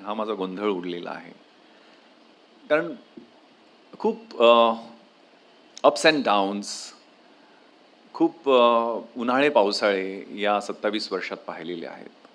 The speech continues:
आणि आमच्या कमिशनर ऑफिसमध्ये तुम्ही आलात तर, अ, सीपीनच्या चेंबरच्या बाहेरच एक ऑगस्ट ऑलमोर नावाच्या इंग्रजी अधिकाऱ्याचं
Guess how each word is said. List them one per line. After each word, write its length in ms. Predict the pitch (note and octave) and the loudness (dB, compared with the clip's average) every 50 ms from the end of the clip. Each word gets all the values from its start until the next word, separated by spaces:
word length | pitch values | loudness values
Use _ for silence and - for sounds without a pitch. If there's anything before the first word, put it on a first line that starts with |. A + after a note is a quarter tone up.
| _ _ _ - - | _ _ _ -18 -12
आणि 220 | G#2+ A2 A#2+ A#2+ | -8 -6 -4 -4
आमच्या 380 | A#2 A2 A2 - C3 A#2+ A2+ A2+ | -4 -4 -4 -2 0 0 0 -2
कमिशनर 500 | G#2 - - - G#2+ A2+ A#2 - B2+ B2 | -4 -8 -8 -6 -6 -4 -4 -4 -4 -4
ऑफिसमध्ये 440 | - B2+ A#2+ A2 - A#2 A2+ A2+ A2 | -4 -4 -6 -6 -4 -4 -2 -4 -4
तुम्ही 200 | A2+ A2 A#2+ A#2+ | -4 -4 -2 -2
आलात 220 | A#2 A#2 G2+ E2+ | 0 0 -2 -4
तर, 380 | - - - F#2+ F2+ F#2 F#2 F#2 | -4 -6 -8 -8 -6 -6 -6 -6
अ, 240 | F2+ F2+ F2+ F2 F#2+ - _ _ - | -6 -6 -8 -12 -16 -20 _ _ -20
सीपीनच्या 520 | - - G#2 - - A2 A2 A2+ A2+ G#2+ - | -14 -14 -12 -10 -8 -8 -6 -6 -6 -6 -4
चेंबरच्या 400 | A2+ G2+ G2 G#2+ A2+ - A#2 G2+ | -6 -6 -2 -4 -2 -2 -2 -2
बाहेरच 440 | F#2+ F2+ F#2+ G#2+ G#2+ A2+ A2+ - | -2 -2 -2 -2 -4 -6 -6 -4
एक 160 | A2 G2 - - | -6 -6 -4 -4
ऑगस्ट 400 | - F#2+ F#2 A2 A2+ - - G#2+ | -4 -2 -2 -2 -4 -4 -4 -2
ऑलमोर 340 | G2+ G2+ G2+ A2 A2 A2 | -2 -2 0 0 -2 -2
नावाच्या 400 | G#2 G2+ G2 G2 G2 G2 - A2+ | 0 0 0 -2 -2 -2 -2 -4
इंग्रजी 440 | G#2 G2 F#2+ G2 G2+ G2 F#2+ G#2 G#2 | -4 -4 -4 -4 -4 -4 -4 -2 -2
अधिकाऱ्याचं 600 | G2 F2 F#2+ F2+ F#2 F2+ F2+ F#2 F#2 - A#2+ F#2+ | -2 -2 -2 -6 -8 -6 -6 -6 -6 -4 -6 -6